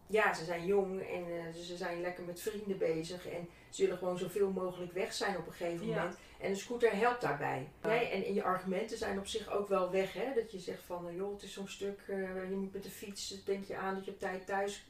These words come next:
Speaker 1: bent." Ja, met een scooter is dat, eh,
Speaker 2: Oh ja.
Speaker 1: natuurlijk helemaal geen argument meer.
Speaker 2: Nee.
Speaker 1: Waarom iemand eerder naar huis zou moeten komen,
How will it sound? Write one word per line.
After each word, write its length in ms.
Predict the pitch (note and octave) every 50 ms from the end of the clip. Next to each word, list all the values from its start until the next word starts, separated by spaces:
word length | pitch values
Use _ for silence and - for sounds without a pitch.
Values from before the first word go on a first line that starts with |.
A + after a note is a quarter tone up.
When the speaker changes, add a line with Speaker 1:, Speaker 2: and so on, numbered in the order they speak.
| -
Speaker 1:
bent." 300 | - F#3 F3+ F#3+ G#3+ G#3+
Ja, 300 | - G3+ G3 F3+ E3+ E3+ - - - - - - - -
met 100 | - -
een 80 | F#3+ F#3+
scooter 380 | - - A#3+ A#3 - F#3+ -
is 160 | - - -
dat, 280 | - F3+ F3 F3+ - - F3
eh, 60 | E3+ E3+ E3 E3 E3 E3+ F3+ - - - - - - - - - - - - - - - - G3+ G#3+
Speaker 2:
Oh 160 | G#3+ G#3 F3
ja. 160 | D#3+ - - - - -
Speaker 1:
natuurlijk 640 | - G3 F#3 - G#3 G3+ F#3 F3 E3+ F3 - - - - - - -
helemaal 380 | - G3 G3+ G3 F#3+ F3+ F3+ F3+
geen 240 | - F#3 F3+ F3+
argument 600 | - F#3 F#3 F#3 F#3 F#3 F#3 G#3+ A#3+ C4+ B3+ G#3+
meer. 300 | G#3+ F#3+ D#3+ D3 D3 D#3+ - - - - - - - -
Speaker 2:
Nee. 280 | G3+ G3 G3 F3 - - -
Speaker 1:
Waarom 360 | - - F3+ F3+ F#3 F3+ F#3
iemand 300 | F#3 G3+ G3 F#3 F3 F3
eerder 280 | - - G3 F#3 F3 E3+
naar 100 | E3 D#3+
huis 240 | E3 F3 E3+ E3+ -
zou 140 | - E3 E3
moeten 220 | E3 E3 F3 -
komen, 400 | - D#3+ D#3 D3 D3 D3 D3+